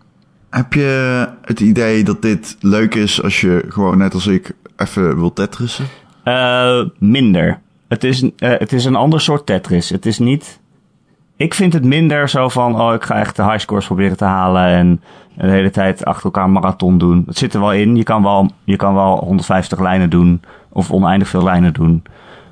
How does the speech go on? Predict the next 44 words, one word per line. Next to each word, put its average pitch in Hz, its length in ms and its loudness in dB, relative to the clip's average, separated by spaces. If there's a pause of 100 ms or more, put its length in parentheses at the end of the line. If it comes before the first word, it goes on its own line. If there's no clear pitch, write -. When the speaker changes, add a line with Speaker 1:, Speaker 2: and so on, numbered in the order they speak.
(220)
Speaker 2:
Maar 98 480 -2 (120)
ja, 92 320 0
eigenlijk 101 520 -4 (340)
het - 100 -20
grootste 101 380 -4
deel 104 300 0
van 101 360 0 (420)
het - 120 -6
spel 104 340 -2
is, - 260 -4 (120)
is 92 200 -4
de, 131 200 0
de 113 140 -2
journey. 127 600 2
Dat 123 180 -4
is 117 120 -4
een 110 60 -4
soort, - 500 -4 (340)
ja, 101 200 -2
dat - 140 -8
is 107 120 -8
de 101 80 -6
singleplayer 110 760 0
verhaal, 113 520 -2
zeg 139 140 -2
maar. 147 340 2
Daarin 110 260 0
speel 113 260 -4
je 107 140 0
al 104 200 2
die, 98 260 0 (460)
eh, 101 220 0
leveltjes 104 560 -2
achter 107 240 -4
elkaar. 117 440 -4 (880)
Elk 98 180 -2
level 95 220 0
heeft 90 120 0
zijn 73 120 -2
eigen - 180 -6
thema, 110 400 0
zijn 104 140 -2
eigen 90 180 -4
muziek. 98 440 -4